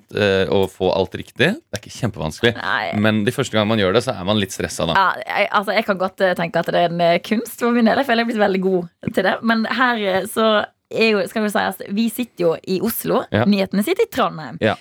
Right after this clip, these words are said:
Speaker 2: Så vi snakker jo på linje, som det heter på radiospråket.
Speaker 1: Mm.
Speaker 2: Og da er det jo litt, litt, litt sånn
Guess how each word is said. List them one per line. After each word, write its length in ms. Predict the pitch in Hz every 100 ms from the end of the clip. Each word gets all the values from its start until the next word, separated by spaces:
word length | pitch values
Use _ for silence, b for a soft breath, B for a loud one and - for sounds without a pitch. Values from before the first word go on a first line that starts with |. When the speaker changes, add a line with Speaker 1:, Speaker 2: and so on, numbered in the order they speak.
| B
Speaker 2:
Så 80 | 254
vi 40 |
snakker 180 | 254 226 262
jo 40 |
på 300 | 247 254 220
linje, 560 | - 214 185 160 160 180
som 100 | - 165
det 80 |
heter 240 | 170 - 165
på 140 | 156
radiospråket. 960 | 160 156 156 147 156 - 147 160 - 135
Speaker 1:
Mm. 240 | 101 95 - -
Speaker 2:
Og 80 |
da 40 | 202
er 60 | 214
det 100 | 185
jo 20 | 196
litt, 100 | - - - 120 208
litt, 160 | 254 -
litt 180 | 262 -
sånn 260 | 220 190